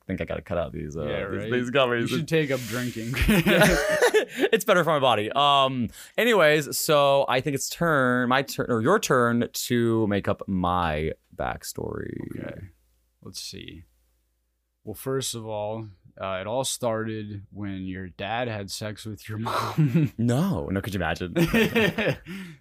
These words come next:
Speaker 2: know, it's just some random guy she met. Uh, and then they named you Sam,
Speaker 1: Mm-hmm.
Speaker 2: and you were in Hawaii.
Speaker 1: Mm-hmm.
Speaker 2: And then there was a big,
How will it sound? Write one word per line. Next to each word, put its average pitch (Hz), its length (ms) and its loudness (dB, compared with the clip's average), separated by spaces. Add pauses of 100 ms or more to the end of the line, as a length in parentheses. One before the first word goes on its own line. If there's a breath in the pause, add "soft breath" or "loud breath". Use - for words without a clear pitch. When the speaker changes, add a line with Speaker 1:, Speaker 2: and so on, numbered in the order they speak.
Speaker 2:
know, 117 260 -6
it's 92 100 -8
just 101 140 -4
some 104 160 -4
random 104 300 -6
guy 101 200 -6
she 110 200 -10 (100)
met. 113 240 -4 (840 loud breath)
Uh, 95 420 -6 (380)
and 107 100 -8
then 113 80 -6
they 117 100 -4
named 131 280 0
you 135 100 -2
Sam, 117 1000 -2
Speaker 1:
Mm-hmm. 73 480 -8 (400)
Speaker 2:
and 107 120 -4
you 113 120 -2
were 113 140 -6
in 165 260 0
Hawaii. 117 880 -2
Speaker 1:
Mm-hmm. 80 500 -6 (880)
Speaker 2:
And 127 200 -4
then 120 320 0
there 120 140 -4
was 120 180 -4
a 117 60 -4
big, 151 720 -2